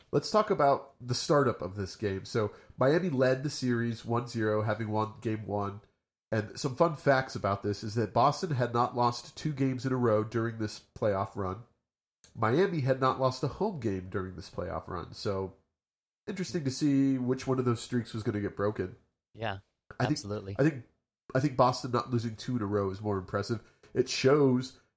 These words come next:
Speaker 1: they have a good coaching staff and they can make adjustments, and that's exactly what you need to do to win a championship.
Speaker 2: Yeah, now that they have those two players that came back, you know, Marcus Smart and, uh,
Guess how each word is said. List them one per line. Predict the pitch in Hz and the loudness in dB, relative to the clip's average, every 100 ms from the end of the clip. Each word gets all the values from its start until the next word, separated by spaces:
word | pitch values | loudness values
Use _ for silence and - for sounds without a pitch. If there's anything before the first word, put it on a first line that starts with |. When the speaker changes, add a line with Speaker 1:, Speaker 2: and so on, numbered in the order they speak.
| _ | _
Speaker 1:
they | 104 | 2
have | 110 | 2
a | 107 | 2
good | 143 131 | -2 2
coaching | 160 147 117 | 2 2 -2
staff | - 107 104 104 | 0 2 2 0
and | 104 | -4
they | 104 | -2
can | 104 107 | -2 -2
make | 101 | -4
adjustments, | 101 101 95 - 95 - | -2 -2 -2 -4 -8 -8
and | 101 | -4
that's | 104 - | -4 -4
exactly | 110 135 123 123 | 2 2 2 0
what | 113 104 | -2 -2
you | 117 | -4
need | 107 | -6
to | 101 | -2
do | 139 | 0
to | 135 | 0
win | 104 | 0
a | 104 | -4
championship. | - 104 107 101 104 101 - _ _ _ _ _ _ _ _ _ _ | -6 -6 -4 -6 -4 -4 -4 _ _ _ _ _ _ _ _ _ _
Speaker 2:
Yeah, | 113 104 | -4 -2
now | 110 | -2
that | 123 127 123 | -2 -2 -2
they | 123 117 | -4 -2
have | 117 113 | -2 -2
those | 107 - | -4 -2
two | 127 | -4
players | 117 120 110 104 | -2 -2 -2 -2
that | 104 | -6
came | - 110 | -4 -6
back, | 101 113 - | -4 -4 -4
you | |
know, | 101 101 | -8 -8
Marcus | 107 - 110 | -10 -8 -8
Smart | 113 110 | -8 -8
and, | 104 98 | -6 -4
uh, | 95 | -6